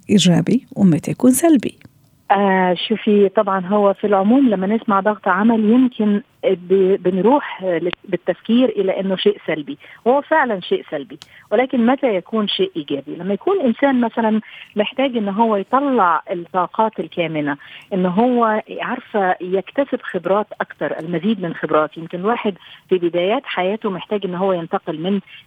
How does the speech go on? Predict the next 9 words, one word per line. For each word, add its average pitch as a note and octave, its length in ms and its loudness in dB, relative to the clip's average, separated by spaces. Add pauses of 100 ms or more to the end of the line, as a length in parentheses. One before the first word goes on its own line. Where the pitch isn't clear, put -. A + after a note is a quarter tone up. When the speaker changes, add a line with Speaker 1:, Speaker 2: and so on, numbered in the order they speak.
Speaker 2:
الحياة F#3 380 0
الدراسية G3 760 -2
إلى B3+ 220 -2
حياة B3+ 360 -2
العملية A3+ 580 2
مثلًا F#3+ 280 -6
أو D3+ 120 -6
الحياة G3+ 260 -4
المهنية، F3 520 -4